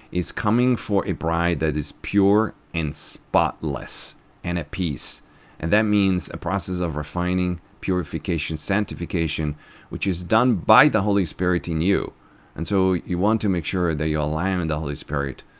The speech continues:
to do this work. And the message we re-, read about or heard about, unforgiveness, unrepentance from the world, cares of the world, and self-willing. That means that you decide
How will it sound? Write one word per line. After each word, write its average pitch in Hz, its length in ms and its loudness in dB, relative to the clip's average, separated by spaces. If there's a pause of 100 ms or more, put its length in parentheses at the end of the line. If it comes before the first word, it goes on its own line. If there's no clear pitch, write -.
(260)
to - 120 -4
do 82 120 2
this 76 200 -4
work. 76 360 -2 (320)
And 73 120 -6
the 85 40 -2
message 92 400 0
we 82 140 0
re-, 80 260 0 (180)
read 85 260 0
about 80 440 0 (320)
or 69 100 -6
heard 90 240 -2
about, 78 460 0 (380)
unforgiveness, 85 960 -2 (580)
unrepentance 87 920 -2
from 85 300 -2
the 76 80 0
world, 85 640 2 (360)
cares 98 440 0
of 80 160 -2
the 80 80 -2
world, 80 460 0
and 78 220 -4
self-willing. 76 1400 -4
That 87 140 0
means 87 360 0
that 73 100 -2
you 78 340 0 (160)
decide 80 760 -4